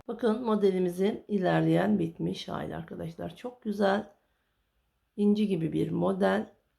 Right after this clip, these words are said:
Çift taraflı kullanabilirsiniz. Bakın arkası da çok güzel. Modelimizin arkası ayrı bir güzel. Önden görünüşü ayrı bir güzel. Sade, şık, kolay,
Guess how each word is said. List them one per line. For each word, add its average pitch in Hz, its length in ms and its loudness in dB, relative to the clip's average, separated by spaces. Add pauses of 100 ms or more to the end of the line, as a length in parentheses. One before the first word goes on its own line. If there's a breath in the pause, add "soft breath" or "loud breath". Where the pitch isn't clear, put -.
Çift - 340 -10
taraflı 170 520 -4
kullanabilirsiniz. 175 960 -2
Bakın 202 220 -6
arkası 175 560 -6
da 165 340 -6 (800)
çok 170 300 -14
güzel. 185 440 -2 (1600)
Modelimizin 185 540 -2
arkası 185 580 -2
ayrı 180 320 2
bir 202 100 -2
güzel. 196 480 0
Önden 175 520 -2
görünüşü 175 680 -2
ayrı 160 380 -2
bir 170 180 0
güzel. 165 600 -6 (2000)
Sade, 202 580 4
şık, - 560 -6
kolay, 202 480 2